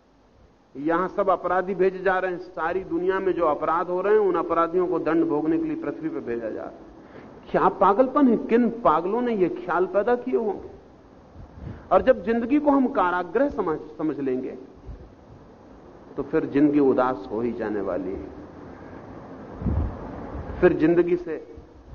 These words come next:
हम कभी रस और आनंद को उपलब्ध नहीं कर पा सकते, और जहां आनंद न मिले वहां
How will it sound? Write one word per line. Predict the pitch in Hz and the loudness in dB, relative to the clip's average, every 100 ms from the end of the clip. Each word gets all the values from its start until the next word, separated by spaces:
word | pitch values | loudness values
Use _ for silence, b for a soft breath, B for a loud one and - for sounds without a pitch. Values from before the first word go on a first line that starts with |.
| - | -4
हम | 165 160 | -2 0
कभी | 160 143 135 | 0 2 2
रस | 127 147 - - - | 2 0 -4 -10 -6
और | 123 120 | -4 -4
आनंद | - 127 131 131 123 117 | -4 0 2 2 0 -2
को | |
उपलब्ध | 117 117 117 - | -4 -2 -6 -4
नहीं | 117 113 117 | -2 2 2
कर | 120 107 | 0 -6
पा | - 104 | -2 -4
सकते, | 101 - - - 101 - - - B B B | -4 -12 -14 -8 -8 -8 -14 -14 B B B
और | 139 156 | 6 6
जहां | 160 165 165 | 0 0 0
आनंद | 151 180 202 185 151 | 2 4 4 2 0
न | 131 | 0
मिले | 123 127 123 - - - - - _ _ _ _ _ - _ - - - - - - - | 0 -2 -6 -10 -18 -20 -20 -20 _ _ _ _ _ -20 _ -20 -20 -20 -20 -18 -14 -8
वहां | 131 139 127 | -2 0 0